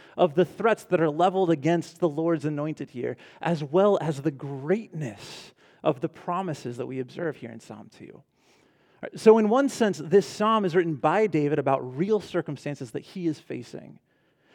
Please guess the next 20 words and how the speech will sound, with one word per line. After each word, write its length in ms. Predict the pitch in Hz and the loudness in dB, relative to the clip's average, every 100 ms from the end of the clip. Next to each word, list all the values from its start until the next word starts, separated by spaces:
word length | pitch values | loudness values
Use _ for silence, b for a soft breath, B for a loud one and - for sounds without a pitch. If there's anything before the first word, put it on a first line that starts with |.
| b - | b 2
But 100 | 190 | 2
it's 160 | - - | 2 -4
also, 720 | 190 240 - - 160 127 110 - | -2 -2 -2 -6 -4 -4 -4 -6
in 100 | 160 | -4
a 60 | |
much 280 | 160 165 - 139 - _ - | -2 -4 -6 -20 -20 _ 0
bigger 340 | 208 180 175 156 | 2 4 2 2
and 240 | 139 - | -2 -6
deeper, 360 | 202 196 160 131 | -8 -6 -6 -6
truer 500 | - - 208 208 165 | -10 -8 -4 -2 -2
sense, 320 | - 147 - | -4 -6 -4
about 540 | 156 131 165 165 - - b b b 147 | -6 -2 0 0 -4 -20 b b b -18
Jesus, 960 | 117 135 220 156 113 98 - - - _ _ _ _ - | -8 -4 -2 -4 -6 -8 -20 -20 -20 _ _ _ _ -2
our 260 | 165 185 | 0 0
true 640 | - - - 202 214 196 - | -2 -14 -8 -4 -2 -2 -6
King, 500 | - 160 135 104 98 _ _ _ _ - | -10 -8 -6 -10 -18 _ _ _ _ -10
the 80 | 143 | -10
Son 400 | - - 190 190 | -8 -8 -6 -4
of 180 | 160 165 | -6 -6
God, 460 | 156 156 120 92 | -6 -4 -4 -8